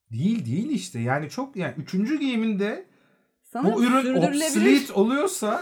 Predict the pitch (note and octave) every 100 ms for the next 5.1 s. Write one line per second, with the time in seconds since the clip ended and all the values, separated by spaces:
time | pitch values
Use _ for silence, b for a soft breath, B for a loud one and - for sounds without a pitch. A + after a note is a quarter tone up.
0 | G#3+ A3+ A3 D3+ - F3+ F3+ G3 G3+ F#3+
1 | A3+ C4 C4 - - D#4+ - C#4 D#4+ F4+
2 | D#4 D#4+ - G4+ C#4+ F#4+ F#4+ F4+ F4 -
3 | D4 A#3 G#3 F#3 F3 D#3 E3 A#3 C#3+ F#3+
4 | - B3 C#3+ C3 A#2+ A2+ F#3+ F#3+ C#3+ F3